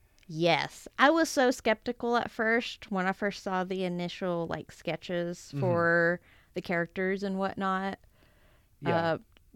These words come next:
Speaker 1: I thought that it honestly, like, the style looked ugly a little bit.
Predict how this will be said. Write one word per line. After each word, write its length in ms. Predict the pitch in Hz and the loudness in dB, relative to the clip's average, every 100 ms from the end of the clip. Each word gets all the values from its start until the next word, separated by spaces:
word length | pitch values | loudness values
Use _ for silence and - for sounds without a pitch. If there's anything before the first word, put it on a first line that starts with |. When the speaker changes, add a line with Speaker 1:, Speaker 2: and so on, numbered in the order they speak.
| - _ - | -20 _ -2
Speaker 1:
I 160 | 226 | -2
thought 340 | 226 202 196 - | 6 8 8 6
that 160 | 208 - - - | 2 0 -20 -8
it 160 | 208 196 | -4 0
honestly, 580 | 190 185 190 - 196 185 | 2 0 -2 -2 0 2
like, 320 | 175 165 - | 0 -2 -6
the 80 | 190 | -10
style 520 | - 170 170 175 170 | -4 0 4 4 2
looked 320 | 175 - - - | 0 -2 -8 -8
ugly 500 | 175 180 175 208 208 _ - | -6 -4 -2 -2 -4 _ -6
a 80 | 220 | 0
little 280 | 220 214 | 2 0
bit. 460 | 208 220 220 214 | 2 2 2 0